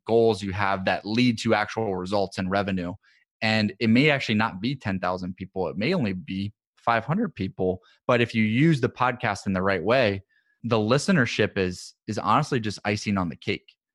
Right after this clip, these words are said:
Most people focus on the listenership. We actually focus on all the other use cases, and the listenership is just icing on the cake. So just from a fundamental, what do we want this podcast to achieve? I would say that is the, the biggest sort of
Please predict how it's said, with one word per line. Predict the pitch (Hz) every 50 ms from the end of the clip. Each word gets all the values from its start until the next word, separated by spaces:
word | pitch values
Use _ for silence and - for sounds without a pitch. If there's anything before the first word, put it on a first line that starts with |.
| _ _ _ _ _ _ _ -
Most | 120 127 156 175 - -
people | 202 156 - 113
focus | - _ - 151 156 151 - 165 -
on | 170 165
the | 160
listenership. | 160 170 165 - 180 180 165 - - 190 185 190
We | 127 110 120 143 156
actually | 147 135 135 - - - 120 107 107 101 98 95 92 92 _ _ _ _ _ _ _
focus | _ - 123 120 117 - 113 - 120
on | 107 98 -
all | - 107 107 104
the | 101 92 95
other | 113 135 131 113
use | 101 95 98 95 -
cases, | - - 98 95 92 - 98 90 -
and | - 107 104
the | 98
listenership | 98 107 123 139 - 123 107 98 95 - - 101 92 92 - -
is | 95 95 90
just | - 98 92 -
icing | - 98 95 - - 92 90
on | 85 76
the | - -
cake. | - - - - _ _ _ _ _ _ _ _ _ _ -
So | - - 127 117 110 - _ _ - -
just | 143 131 - -
from | - 143 127 117 110
a | 104 101 98 95 92 95 95 92 95 - _
fundamental, | - - 139 131 120 113 110 113 117 110 104 101
what | 98 110 113
do | 113
we | 110 107
want | 104 104 104 -
this | 104 95 -
podcast | - - 98 98 98 - 107 98 92 - -
to | - 107 95
achieve? | 85 85 - - - 117 120 131 151 170 156 - -
I | - 107 107
would | 107 104
say | - 117 101
that | 95 104 104 107 104
is | 104 98 92 95
the, | - 98 90 85 73 - -
the | - 107 - _ -
biggest | 113 107 101 104 104 98 - -
sort | - 101 98 95
of | 92 90 90 92 - -